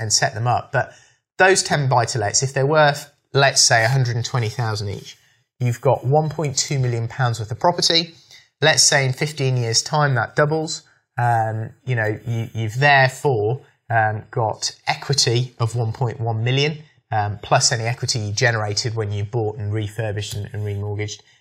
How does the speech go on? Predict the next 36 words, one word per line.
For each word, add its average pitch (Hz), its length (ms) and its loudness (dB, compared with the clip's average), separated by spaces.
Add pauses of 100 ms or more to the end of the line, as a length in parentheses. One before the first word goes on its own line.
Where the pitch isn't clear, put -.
(200)
uh, 113 60 -2
in 110 100 -2
fifteen 131 400 0
years' 113 180 2
time. 139 380 2
So - 140 0
that's 131 200 0
one 165 140 0
point 131 240 -2
one 127 260 2
million 127 280 2
pounds 120 540 -2
worth 120 140 0
of 120 80 -2
equity 127 420 0
that 113 200 -2
you 117 160 0
won't 147 360 4
have, 117 440 -2 (540)
um, 113 360 4
in 127 260 2
the 120 420 -2
S 131 200 2
A 127 100 4
unit. 110 600 -4 (100)
Uh, 104 280 -2
if - 160 -10
you 113 120 -2
own 151 220 4
the 135 100 2
S 123 200 0
A 123 100 2
unit, 123 400 -2 (400)
you 127 120 -2
know, 117 100 -2
you, 120 320 -2